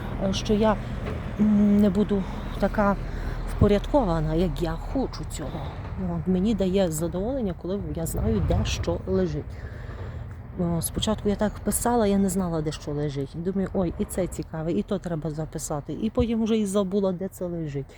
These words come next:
А ще як утворила триста шістдесят шість щоденників, то уявіть собі, який це навал на голову. <laughs> Таке враження,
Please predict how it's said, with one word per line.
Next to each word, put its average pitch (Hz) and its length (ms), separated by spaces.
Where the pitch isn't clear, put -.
А 214 80
ще 247 140
як 240 120
утворила 240 480
триста 220 360
шістдесят 202 600
шість 233 200
щоденників, 208 720
то 214 100
уявіть 220 300
собі, 202 180
який 202 220
це - 200
навал 196 500
на 190 140
голову. 165 720
<laughs> - 40
Таке 208 300
враження, 214 480